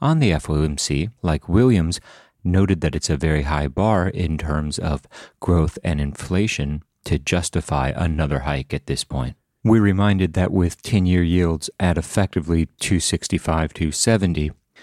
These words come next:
the fact that the F O M C over the course of the last several years has dropped their own projection of where they believe the long-run rate for Fed funds should be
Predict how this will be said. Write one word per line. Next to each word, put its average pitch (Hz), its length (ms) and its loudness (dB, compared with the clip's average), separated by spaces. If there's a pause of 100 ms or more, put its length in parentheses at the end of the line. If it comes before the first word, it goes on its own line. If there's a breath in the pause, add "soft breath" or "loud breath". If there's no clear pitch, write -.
(360 loud breath)
the 87 120 -2
fact 139 420 0
that - 200 -4
the 95 140 2
F 95 220 -2
O 85 60 2
M 82 100 -2
C 82 380 0
over 82 260 0
the 80 140 -4
course - 420 -2
of - 80 -4
the 87 80 2
last 87 340 2
several 80 360 0
years 82 420 0 (320 loud breath)
has 90 220 -2
dropped 90 320 -2
their 82 180 0 (160)
own 135 260 4
projection 80 960 0
of 85 180 0
where 85 220 2
they 80 240 0
believe 80 600 0
the 87 140 2
long-run 85 720 2
rate 82 300 0
for 90 100 -6
Fed 76 300 -2
funds 76 260 -2
should - 220 -6
be 101 340 2